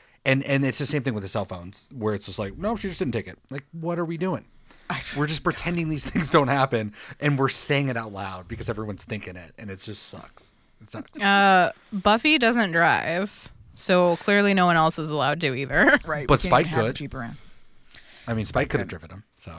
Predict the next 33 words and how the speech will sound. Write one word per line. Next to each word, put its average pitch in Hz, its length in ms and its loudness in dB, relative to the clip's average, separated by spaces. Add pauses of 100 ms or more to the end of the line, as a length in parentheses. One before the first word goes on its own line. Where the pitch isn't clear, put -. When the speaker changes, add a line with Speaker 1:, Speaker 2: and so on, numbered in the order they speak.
(140)
Speaker 2:
Yeah, 190 240 2
so 208 200 0
Willow 269 480 2
might 226 200 4
not 247 100 2
have 226 140 0
a - 20 -6
license. 175 380 -2
Buffy 185 260 -2
definitely 175 540 -2
doesn't 147 220 -8
have 135 140 -6
a 139 40 -10
license. 131 600 -8 (400)
Speaker 1:
That's 156 120 -10
fair. 226 160 4 (160)
Speaker 2:
Xander 196 40 -6
does 185 440 4
and 190 220 0
has 185 180 2
a 180 80 -4
car. 131 420 0 (340)
But 220 200 4
what 294 240 4
happened 302 460 4
to 202 100 0
the 202 100 0
Jeep? 214 520 0
This 220 200 2
is 285 120 -6
a 302 40 -6
practical 240 540 0
question. 214 420 0